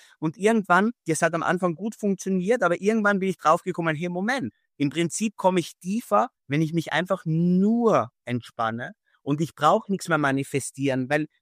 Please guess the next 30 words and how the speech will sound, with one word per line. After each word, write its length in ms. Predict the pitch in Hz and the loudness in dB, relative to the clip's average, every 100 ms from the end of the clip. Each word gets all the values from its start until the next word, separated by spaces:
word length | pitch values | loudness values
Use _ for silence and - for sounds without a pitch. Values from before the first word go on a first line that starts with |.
| _ _ | _ _
das 180 | 165 143 | -2 0
Vertrauen 520 | 156 - 143 170 240 | -2 -2 4 4 4
allein 480 | 180 180 170 208 190 - | 2 2 2 2 -2 -4
ins, 300 | 160 170 - - | -6 -6 -6 -6
ins 200 | 160 - | -6 -2
Universum 680 | 156 139 139 160 202 151 - | -2 0 2 2 2 -2 -6
ist 160 | - - | -10 -4
ausreichend 760 | 143 208 - 175 196 190 185 | -2 -2 -2 -2 0 0 -4
genug, 300 | - 180 208 | -2 0 0
weil 140 | 160 147 | 0 -2
das 140 | 147 | -2
Universum 460 | 151 147 165 185 156 | -2 0 0 0 0
weiß, 280 | 143 240 160 | 0 0 -2
was 160 | - | -4
gut 240 | - 151 - | -2 -4 0
für 100 | 139 | 0
mich 200 | 127 131 | 0 -2
ist. 120 | - | -2
Also 160 | 151 | 0
ich 140 | 185 - | -2 0
leg 280 | 208 226 - | -2 -2 -2
komplett 440 | 226 208 240 262 | 0 0 0 0
alles 220 | - 220 214 | 2 0 0
ab. 120 | 220 | -4
Ich 140 | 175 - | -8 -8
mach 240 | 175 208 - | -4 -4 -2
nur 100 | 208 | 0
mal 100 | 190 | 2
meine 200 | 185 190 | 2 2
Meditation, 840 | 180 180 170 - - 190 196 | 0 0 -2 -4 2 4 4